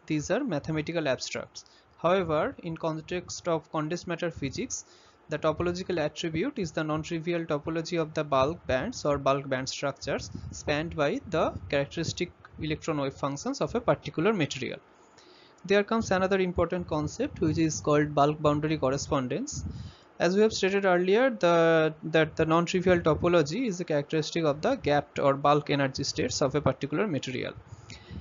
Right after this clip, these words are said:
And as long as the energy gap remains open, the topology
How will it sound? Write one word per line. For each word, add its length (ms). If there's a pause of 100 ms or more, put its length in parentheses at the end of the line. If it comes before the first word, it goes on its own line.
(120)
And 200
as 140
long 200
as 180
the 100
energy 340
gap 280
remains 400
open, 380
the 100
topology 720